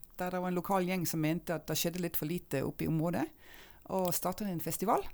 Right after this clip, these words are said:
Så den er startet av lokale unge folk, og de var bare nitten tjue år gamle da de startet festivalen. Og jeg tror etter mye prøving og feiling og dårlige økonomiske år, og delvis bedre økonomiske år, så har festivalen nå blitt, eh,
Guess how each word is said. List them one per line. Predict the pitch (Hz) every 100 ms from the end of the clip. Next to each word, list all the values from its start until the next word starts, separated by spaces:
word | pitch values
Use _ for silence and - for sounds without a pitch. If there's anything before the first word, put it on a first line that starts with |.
| - - - - - - - -
Så | - 214
den | 226
er | 208
startet | - 196 - 190
av | 190 180
lokale | 180 175 - 190 -
unge | 190 190
folk, | 277 320 233
og |
de | 220
var | 208
bare | 202 196
nitten | 185 180 - 185
tjue | - 185
år | 180 165
gamle | 143 156 247 - - - -
da | 202 185
de | 180
startet | 185 190 190
festivalen. | 180 - 190 175 226 330 - - - - - -
Og | 196
jeg | 190
tror | 220 190
etter | 185 185
mye | 185 202
prøving | - 180 180 190 175 156 -
og | 156
feiling | 170 165 185 196 190 170 160
og | 143 151 151 156 - - - - - - - -
dårlige | 160 160 196 202 196 175
økonomiske | 190 185 180 - -
år, | 180 170
og | 147
delvis | 160 160 156
bedre | 175 175 151
økonomiske | - 165 156 151 -
år, | 233 277
så | - - 202 190
har | 170
festivalen | 170 185 170 160
nå | 160 151
blitt, | 175 - -
eh, | 170 147 151